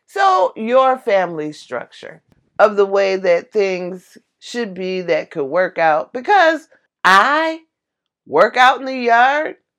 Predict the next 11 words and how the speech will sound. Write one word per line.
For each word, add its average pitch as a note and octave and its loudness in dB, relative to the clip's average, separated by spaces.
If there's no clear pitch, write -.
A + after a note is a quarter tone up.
will F3+ -4
do A3+ -6
anything A#3 -2
necessary C#4 -6
to A3+ -6
be A#3 -8
done A#3+ 0
out B3+ -2
in C4+ -6
the C4 -6
yard, C4 0